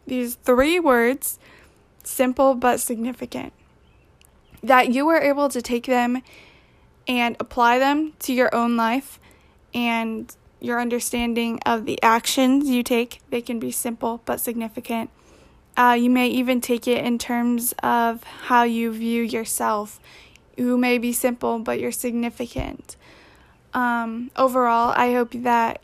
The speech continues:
you're, you're able to come to an understanding that quotes themselves are simple but significant, and that they can have such an impact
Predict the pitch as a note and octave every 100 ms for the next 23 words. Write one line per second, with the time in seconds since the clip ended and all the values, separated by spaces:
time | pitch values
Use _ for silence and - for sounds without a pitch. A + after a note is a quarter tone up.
0 | - B3 C4+ C4 B3+ B3+ B3 - _ _
1 | _ - C4 C4 - B3+ B3+ - B3 A#3+
2 | A#3+ B3 - C#4 B3 C4 A#3+ A#3+ B3+ -
3 | A#3 A#3 C4 D4 B3+ A3+ A3+ - - -
4 | - - - F4+ F4 - - - C4+ D#4
5 | D4+ D#4+ D#4 C4+ A#3 A3+ - - C4 C4+
6 | - C4 B3+ B3+ A#3+ B3 - B3 A#3+ A#3
7 | A#3 A#3+ A#3+ - - _ _ _ _ _
8 | _ _ _ _ - - A#3+ A#3 A3+ A3+
9 | A#3+ A#3+ B3+ A#3+ A#3 A3+ - B3 A#3+ A#3+
10 | A#3+ A#3 A#3+ A3+ - -